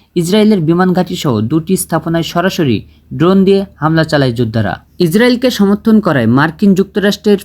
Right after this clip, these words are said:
প্রতি ক্ষুব্ধ ইরাকি প্রতিরোধ বাহিনী। ইসরায়েলি অধিকৃত অঞ্চল সহ ইরাকে অবস্থিত মার্কিন সেনাঘাঁটি এবং সিরিয়াতে হামলা চালিয়েছে প্রতিরোধ বাহিনী।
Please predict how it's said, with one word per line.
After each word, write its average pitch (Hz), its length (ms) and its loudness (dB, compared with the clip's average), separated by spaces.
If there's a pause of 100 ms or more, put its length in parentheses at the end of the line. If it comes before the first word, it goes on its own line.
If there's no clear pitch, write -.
প্রতি 190 260 -2
ক্ষুব্ধ 147 340 -2 (180)
ইরাকি 160 340 -2
প্রতিরোধ 139 440 -2
বাহিনী। 104 360 -2 (880)
ইসরায়েলি 226 440 2 (240)
অধিকৃত 208 440 0
অঞ্চল 180 340 2
সহ 156 180 0 (220)
ইরাকে 208 360 0 (260)
অবস্থিত 190 520 -2 (120)
মার্কিন 165 440 2
সেনাঘাঁটি 185 560 2 (340)
এবং 156 240 0 (320)
সিরিয়াতে 220 520 0
হামলা 190 340 2
চালিয়েছে 190 500 0
প্রতিরোধ 156 460 -2
বাহিনী। 107 360 -2